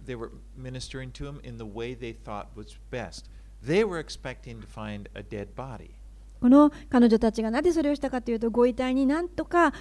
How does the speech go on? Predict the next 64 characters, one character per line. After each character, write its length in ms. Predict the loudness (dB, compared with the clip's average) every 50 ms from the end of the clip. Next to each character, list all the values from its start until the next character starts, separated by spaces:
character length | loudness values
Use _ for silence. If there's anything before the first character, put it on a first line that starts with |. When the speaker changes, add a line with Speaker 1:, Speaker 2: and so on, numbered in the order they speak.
| -6 2
Speaker 2:
こ 100 | 4 4
の 140 | 6 6 6
愛 180 | 6 6 6
を 60 | 6
持 140 | 6 4 4
っ 40 | 2
て 340 | -2 -2 0 2 2 2 0 0
何 220 | 2 4 4 4
か 160 | 2 2 2 2
を 80 | 2
し 80 | 0 2
た 160 | 4 6 6
い 80 | 6 6
と 80 | 4
い 100 | 2 2 2
う 40 | 0
こ 120 | -2 -4
と 100 | -6 -4
で 140 | -6 -6 -6
す。 100 | -8 -10 -16 -20 -20 -8 2
彼 200 | 6 6 6 6
女 100 | 6 4
た 100 | 0 0
ち 140 | 0 0 0
は 180 | 2 2 4
そ 140 | 2 2 2
こ 100 | 4 2
に 140 | 2 2 0
行 80 | 2
け 140 | 4 4 6
ば、 200 | 8 8 6 6 0 -6 -8 0
イ 80 | 2 2
エ 40 | 2
ス 60 | 4
様 200 | 2 2 2 2
の 140 | 2 0 0
ご 160 | 0 0 0
遺 80 | 0
体 320 | -2 -2 -2 -2 -2 -2 -4
に、 320 | -4 -2 -2 -2 -4 -4 -8 -8 -2
が 160 | -2 -2 2 4
あ 40 | 4
る 180 | 6 6 4
と 140 | 2 0 -2
い 100 | -2 -2
う 60 | -2
ふ 100 | -4 -4
う 80 | -6 -6
に、 240 | -6 -6 -6 -8 -8 -12 -18 -20 -20 -14
え 80 | -14 -12
ー、 20 |
確 240 | -8 -8 -8 -8 -8
信 180 | -8 -8 -8 -8
し 60 | -8
て 100 | -10 -10
い 60 | -10
ま 100 | -8 -10
し 80 | -10 -12
た。 80 | -16 -20 -20 -20 -20 -20 -20 -20 -20 -20 -20 -16 -12
Speaker 1:
The 40 | -10
spices 720 | -10 -8 -6 -2 -2 -2 -2 -2 -4 -4 -6 -6 -8 -10 -8
were 300 | -4 -2 -2 -2 -2 -6
to 180 | -8 -10 -6 -4
offset, 760 | -2 -2 -2 -4 -6 -10 -6 -4 -4 -4 -4 -6 -8 -14 -16